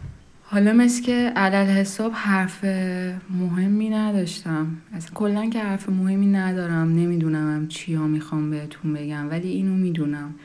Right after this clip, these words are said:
که از این به بعد اگه بخوام به یک مسئله ریاکشن بدم، جای اینکه استوریش کنم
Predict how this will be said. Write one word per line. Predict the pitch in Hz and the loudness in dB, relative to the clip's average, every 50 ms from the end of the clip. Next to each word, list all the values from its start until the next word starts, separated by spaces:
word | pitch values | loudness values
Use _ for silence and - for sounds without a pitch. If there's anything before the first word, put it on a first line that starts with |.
| - - - - - | -20 -20 -20 -14 -8
که | - 175 | -6 -2
از | 170 165 165 165 165 | -2 -2 -2 -2 0
این | 170 165 | 0 0
به | 160 156 156 | 0 0 -2
بعد | 160 160 156 156 156 - - - | -4 -4 -4 -6 -10 -14 -12 -8
اگه | - 160 165 160 165 160 | -4 -4 -2 -2 -2 -2
بخوام | 151 156 151 151 - - - 147 151 165 160 - - - - _ - - - - | -2 -4 -6 -8 -10 -12 -10 -10 -10 -10 -12 -14 -18 -20 -20 _ -20 -20 -8 -4
به | 170 | -2
یک | 156 156 156 156 156 - | 0 0 0 -2 -2 -2
مسئله | 170 156 147 151 - - - - 156 151 151 156 165 165 151 147 156 - - | -2 -2 -2 -2 -6 -8 -8 -8 -6 -4 -4 -2 -2 -2 -2 -4 -6 -6 -4
ریاکشن | 156 151 156 156 156 151 151 151 151 156 - - - - 175 170 170 165 156 | -2 0 0 0 2 0 0 -2 -4 -8 -12 -12 -8 -4 -2 -2 0 0 0
بدم، | 143 143 143 151 156 156 147 143 147 165 165 - - - - - - - - - - - - - - - _ _ - _ _ _ _ _ - | -2 -2 -4 -4 -4 -4 -4 -6 -8 -10 -12 -14 -18 -20 -20 -20 -20 -20 -20 -20 -20 -20 -20 -20 -20 -20 _ _ -20 _ _ _ _ _ -2
جای | 151 165 165 | 2 4 4
اینکه | 165 170 170 165 165 165 175 170 165 160 156 | 4 4 4 2 0 0 -2 -2 -2 -2 -2
استوریش | 151 151 - - - 165 156 156 170 165 - - | -2 -4 -4 -4 -2 -2 0 0 0 -2 -4 -8
کنم | - - 156 143 143 147 143 147 151 165 165 | -8 -6 -4 -2 -2 -2 -2 -4 -6 -8 -10